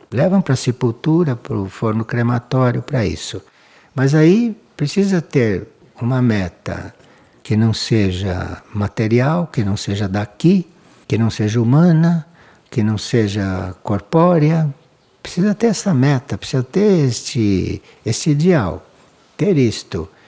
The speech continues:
E isto, então, vai acontecendo na gente.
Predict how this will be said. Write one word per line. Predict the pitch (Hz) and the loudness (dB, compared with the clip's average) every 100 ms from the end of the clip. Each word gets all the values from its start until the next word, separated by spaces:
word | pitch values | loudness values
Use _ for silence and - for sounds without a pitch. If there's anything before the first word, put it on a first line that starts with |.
| _ _ _ - | _ _ _ -6
E | 156 226 151 143 | 0 4 4 4
isto, | 143 - | 0 0
então, | 190 - 135 185 | 0 2 2 4
vai | 180 135 127 151 170 | 2 2 2 0 0
acontecendo | - 165 151 165 - 135 123 123 113 | 0 0 2 -2 0 2 2 2 2
na | 104 98 | 0 -2
gente. | 101 113 101 87 - 87 85 | 0 0 0 -4 -8 -8 -10